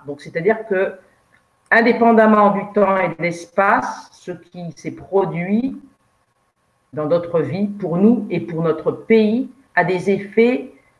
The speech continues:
différés. Donc, c'est déjà une clé d'analyse, euh,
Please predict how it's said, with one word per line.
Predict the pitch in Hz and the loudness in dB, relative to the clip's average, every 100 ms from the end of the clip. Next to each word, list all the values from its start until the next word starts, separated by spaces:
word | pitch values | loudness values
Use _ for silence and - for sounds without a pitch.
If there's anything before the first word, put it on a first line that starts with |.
| _ 127 - _ _ _ _ _ - | _ -20 -20 _ _ _ _ _ -14
différés. | 147 269 320 269 214 202 - - - _ _ _ _ _ - | 0 4 4 4 4 2 -4 -8 -18 _ _ _ _ _ -10
Donc, | 185 214 - | -4 -4 -4
c'est | 202 | -6
déjà | 170 180 226 247 - | -4 2 4 4 2
une | 190 - | -2 2
clé | 220 226 220 | 2 4 2
d'analyse, | 190 185 185 214 208 202 165 | 2 2 2 2 0 -6 -2
euh, | 160 156 151 147 143 139 135 131 135 | 2 2 2 2 0 -2 -4 -4 -6